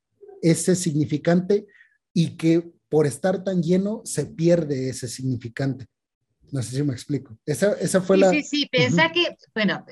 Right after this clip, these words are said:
Speaker 2: originariamente el concepto es lacaniano, ¿no?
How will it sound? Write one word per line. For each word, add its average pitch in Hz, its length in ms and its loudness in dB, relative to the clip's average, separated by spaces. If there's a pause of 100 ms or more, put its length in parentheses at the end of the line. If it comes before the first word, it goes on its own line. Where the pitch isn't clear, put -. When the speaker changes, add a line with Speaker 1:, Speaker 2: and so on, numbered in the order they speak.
(120)
Speaker 2:
originariamente 262 800 2
el 254 80 -6
concepto 185 380 -4
es 202 80 -2
lacaniano, 151 600 -4 (180)
¿no? 202 360 -2